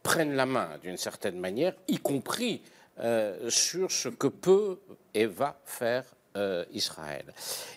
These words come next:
Et ils sont, les Américains sont dans une logique à la fois de contrôle de la situation et de dissuasion,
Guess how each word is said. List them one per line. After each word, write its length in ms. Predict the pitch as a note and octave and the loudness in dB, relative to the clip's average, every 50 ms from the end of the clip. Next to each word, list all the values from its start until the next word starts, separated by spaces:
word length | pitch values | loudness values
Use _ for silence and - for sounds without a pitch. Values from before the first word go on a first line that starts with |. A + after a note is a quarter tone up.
| - - | 0 4
Et 420 | C3 D3 E3 F#3 G3+ G3+ - - | 8 8 10 10 8 6 4 0
ils 140 | D#3 D#3 C#3+ | 0 2 2
sont, 400 | - - - - G#3+ A#3 A#3 - | 2 2 2 2 0 0 0 0
les 80 | C#3 C3+ | 0 2
Américains 360 | D3 D#3 D#3 D#3 - B3 A3+ | 4 4 2 2 2 0 0
sont 240 | - - - F#3 F3 | 0 0 0 0 0
dans 140 | D#3 D#3 D#3 | 2 2 2
une 240 | D#3 D#3 E3 D#3 | 2 2 2 2
logique 640 | D3+ D3 D3+ D3+ C#3+ C#3 D#3+ G#3 A#3+ B3 A#3+ - G3 F#3 - - - - - - _ | 4 4 2 2 2 0 -2 -2 -2 -2 0 0 0 -2 -2 -6 -18 -20 -20 -4 _
à 120 | - C#3 D#3 | 0 4 4
la 120 | D#3+ D#3 | 4 2
fois 300 | C#3 - - D#3 D#3+ D3 | 2 0 2 2 4 4
de 80 | B2 A#2 | 4 0
contrôle 680 | - - - F#3+ G3 F3+ - - F#3 F#3 F#3 F3+ D#3+ C3 | -2 2 4 6 6 6 4 0 2 6 6 6 6 6
de 40 | |
la 120 | B2 B2+ B2 | 4 2 2
situation 880 | - - C3+ - - D3 D3 D3 C#3 - - - G3 A3 A3+ A3+ - - | 2 -4 -8 -4 0 2 2 2 2 0 -2 -2 -2 0 0 0 0 2
et 140 | C#3+ D3+ D3+ | 2 2 2
de 180 | D3+ G#3 A3 - | 2 -2 -2 -4
dissuasion, 1200 | - G2+ G#2+ A#2 C3 A3 B3+ A3+ - - G3 F#3 D#3 C#3+ C#3 B2+ A#2+ B2 C3 C#3+ D#3 F#3 A3+ B3+ | -8 -12 -4 2 4 6 6 6 6 4 6 6 6 6 6 6 4 4 4 6 6 4 4 0